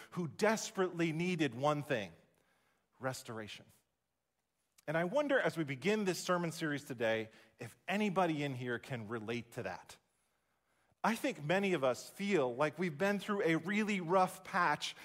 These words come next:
these past few years in our world. Maybe you can relate to this sentiment.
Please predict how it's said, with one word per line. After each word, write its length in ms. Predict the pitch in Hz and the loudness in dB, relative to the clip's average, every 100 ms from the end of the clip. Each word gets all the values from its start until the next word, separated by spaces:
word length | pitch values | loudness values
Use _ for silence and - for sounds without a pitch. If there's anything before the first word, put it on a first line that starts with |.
| - | -8
these 260 | 156 175 139 | 0 0 0
past 520 | - 160 165 - - | 2 4 4 0 -12
few 220 | - 175 | -6 -4
years 500 | 151 147 151 127 - - - | -2 0 2 2 -2 -12 -14
in 220 | - 151 | -4 -2
our 240 | 131 135 127 | 2 4 4
world. 400 | 120 131 117 107 | 4 4 2 0
Maybe 340 | 151 170 202 202 | 0 2 2 -2
you 260 | 160 165 | -2 -4
can 140 | 190 170 | -4 -4
relate 440 | 151 147 175 175 | -2 2 2 2
to 100 | 156 | -2
this 260 | 135 151 - - - | 0 0 -4 -18 -20
sentiment. 560 | - - 165 160 127 | -4 0 0 0 -4